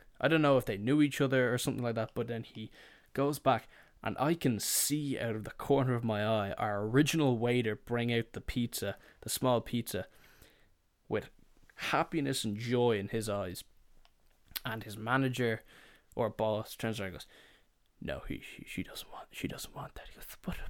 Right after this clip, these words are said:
but I made it specially for him." He goes, "No, no, no, put, put it back. He wants the steak." "The steak? Why,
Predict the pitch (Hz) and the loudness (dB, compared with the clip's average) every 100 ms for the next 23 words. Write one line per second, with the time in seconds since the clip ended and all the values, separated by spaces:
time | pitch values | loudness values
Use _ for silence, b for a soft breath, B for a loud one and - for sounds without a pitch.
0 | - 202 190 185 202 226 143 - - 185 | -6 -2 0 2 2 0 -2 -4 -2 -2
1 | - 160 - 143 285 294 110 120 113 131 | -2 -4 -2 -4 -6 -8 -6 -6 -4 2
2 | 131 127 113 104 101 - 120 - 120 107 | 4 4 2 -2 -6 -6 -4 2 2 2
3 | 98 123 117 - 110 101 - - - - | -4 -4 -4 -4 -6 -6 -8 -14 -12 -10
4 | - - 311 285 - - - B B B | -10 -2 0 0 -4 -12 -16 B B B
5 | 359 | -14